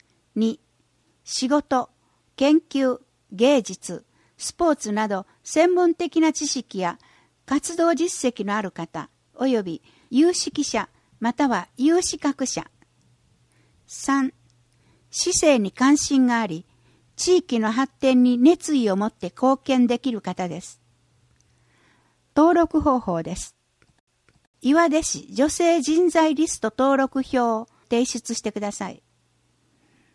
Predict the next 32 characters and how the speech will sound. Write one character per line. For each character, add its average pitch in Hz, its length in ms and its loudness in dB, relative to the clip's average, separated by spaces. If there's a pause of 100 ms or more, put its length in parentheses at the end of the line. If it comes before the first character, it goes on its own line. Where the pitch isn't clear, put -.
(240)
登 339 200 2
録 311 220 -2
票 262 300 0
は 254 180 -2 (220)
市 - 260 -2
の 240 200 0 (260)
ウ 285 100 0
ェ 359 80 4
ブ 294 100 0
サ 247 180 2
イ 220 80 -2
ト 208 100 -4
か 196 140 -4
ら 185 200 -2 (180)
ダ 254 180 4
ウ 320 160 6
ン 294 80 6
ロ 269 180 2
ー 233 60 0
ド 196 120 -2
い 196 80 -4
た 220 120 0
だ 220 120 -4
く 208 140 -10
か、 196 240 -8 (480)
ご 247 120 0
連 302 200 6
絡 294 240 0
く 254 120 -6
だ 254 140 -2
さ 214 220 -8
い。 - 100 -18